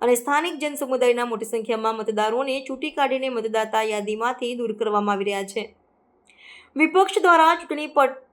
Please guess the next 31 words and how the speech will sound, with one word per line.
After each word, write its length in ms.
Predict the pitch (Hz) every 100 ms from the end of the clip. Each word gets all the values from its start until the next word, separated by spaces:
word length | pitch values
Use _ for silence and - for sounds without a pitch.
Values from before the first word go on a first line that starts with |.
| _
પંચની 420 | 294 285 294 285
તટસ્થતા 680 | 294 277 311 320 - 320 285
અને 240 | 277 254 247
લોકશાહી 440 | 262 262 330 339
સુરક્ષા 360 | 330 262 - 254
અંગે 400 | 240 247 294 - _ _ -
ગંભીર 380 | 247 285 311 330
વાંધાઓ 360 | 320 277 277
પ્રસ્તુત 400 | 277 254 254 254
કરવામાં 300 | 254 240 226
આવ્યા. 360 | 226 240 277 339
ભવિષ્યમાં 480 | 233 254 277 320 311
પણ 200 | 311 294
ગઠબંધન 460 | 262 220 240 247
દ્વારા 260 | 240 233 233
વધુ 180 | 226 214
વિરોધ 320 | 214 220 220
કાર્યક્રમો 520 | 220 214 208 214 214
જાહેર 260 | 214 226 196
કરવામાં 300 | 202 202 202
આવ્યા 140 | 202
છે, 400 | 202 226 262 - _ _ _ _
જેમાં 300 | - 233 240
એવા 260 | 269 285 349
મુદ્દાઓને 480 | 339 294 285 277 277
મજબૂતી 440 | 247 226 226 240
લાવવાની 560 | 233 233 220 220 226 226
યોજના 540 | 214 208 208 240 277
છે 260 | 285 262 240
કે 180 | 240
જે 380 | 226 247 247 269